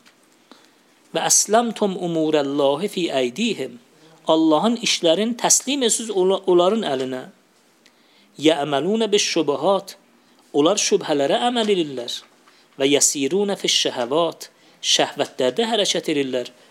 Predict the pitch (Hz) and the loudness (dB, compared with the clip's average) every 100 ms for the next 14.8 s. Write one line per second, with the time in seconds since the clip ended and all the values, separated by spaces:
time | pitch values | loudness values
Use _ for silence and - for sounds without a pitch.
0 | - 269 202 196 185 180 180 208 180 127 | 0 0 2 2 4 4 2 0 -2 -4
1 | 127 - 123 120 120 120 117 120 - - | -6 -6 -6 -6 -6 -8 -10 -12 -14 -18
2 | _ _ _ - - - - 185 196 202 | _ _ _ -20 -20 -20 -6 -4 -2 -2
3 | 190 175 165 175 190 185 170 165 170 180 | 0 0 2 2 0 2 0 0 -6 -8
4 | 160 170 175 190 240 - _ _ _ _ | -8 -6 -4 -4 -8 -20 _ _ _ _
5 | _ _ _ - 151 147 151 147 143 131 | _ _ _ -6 -4 -2 -4 -4 -6 -6
6 | 139 135 139 143 151 147 143 147 147 139 | -4 -4 -6 -6 -4 -4 -6 -6 -8 -6
7 | 160 180 170 - 151 147 139 143 - 151 | -2 -2 -2 -2 -4 -6 -10 -8 -6 -6
8 | 127 131 131 131 127 127 123 131 131 127 | -6 -4 -2 -2 -4 -6 -2 0 0 -2
9 | 131 160 202 220 - - - - _ - | -4 -8 -6 -8 -12 -20 -20 -20 _ 0
10 | 180 180 175 - 180 208 196 180 - 151 | 4 4 0 -4 0 0 0 -2 0 0
11 | 139 135 143 151 160 123 131 147 139 135 | 0 -2 -4 -2 -2 -2 -6 -4 -6 -2
12 | 135 135 135 170 202 233 233 - - - | 0 0 0 -2 -4 -6 -8 -20 -20 -12
13 | - - 170 - 220 190 - 202 165 165 | -4 -2 -2 -2 -2 -2 -2 -2 -2 -4
14 | 151 160 170 156 143 135 127 | -4 -4 -2 -4 -4 -2 -2